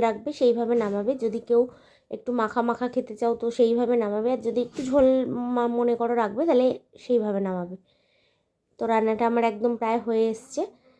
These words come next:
আর ফুলকপিটাও সেদ্ধ প্রায় হয়ে গেছে। তো তোমাদের যদি ভিডিওটা ভালো লাগে, আরও একবার বলছি লাইক, কমেন্ট, শেয়ার করতে ভুলো না, চ্যানেলটিকে সাবস্ক্রাইব করে পাশে থাকা বেল বাটনটি প্রেস করে দিও, যাতে আমি ভিডিও পোস্ট করলে নোটিফিকেশন তোমাদের কাছে পৌঁছে যায়।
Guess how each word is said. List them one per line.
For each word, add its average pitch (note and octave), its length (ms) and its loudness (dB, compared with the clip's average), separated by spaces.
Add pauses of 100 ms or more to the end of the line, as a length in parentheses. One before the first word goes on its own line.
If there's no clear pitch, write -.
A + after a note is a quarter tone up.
(140)
আর G#3+ 160 -6
ফুলকপিটাও A3 560 -2 (100)
সেদ্ধ G3+ 240 -4 (260)
প্রায় A3 280 0
হয়ে A3+ 260 0
গেছে। G3+ 220 -6 (1000)
তো G#3+ 80 -4 (320)
তোমাদের A#3 340 0
যদি A#3+ 140 4 (100)
ভিডিওটা A#3 400 4
ভালো A3+ 220 0
লাগে, A3+ 160 0 (120)
আরও A3+ 120 4 (100)
একবার A3 200 -4 (100)
বলছি A3+ 280 -6
লাইক, G3+ 260 -6
কমেন্ট, A#3 360 -2
শেয়ার A3+ 260 2
করতে A3+ 320 -8
ভুলো A#3 220 4
না, B3 140 2
চ্যানেলটিকে G#3+ 480 0
সাবস্ক্রাইব B3 400 -2 (100)
করে G#3+ 200 -4
পাশে G#3 240 -4
থাকা G#3+ 220 -6
বেল G#3 200 2
বাটনটি G#3 360 -2
প্রেস C4 180 0 (100)
করে A3 200 0
দিও, A#3 120 2 (760)
যাতে A3 220 -2
আমি A3+ 140 2 (100)
ভিডিও D4 280 2
পোস্ট G#3+ 260 -4
করলে A#3+ 160 0 (100)
নোটিফিকেশন A3 580 -4
তোমাদের G3+ 300 0
কাছে A3 240 -2
পৌঁছে F#3+ 320 0
যায়। F#3 120 -8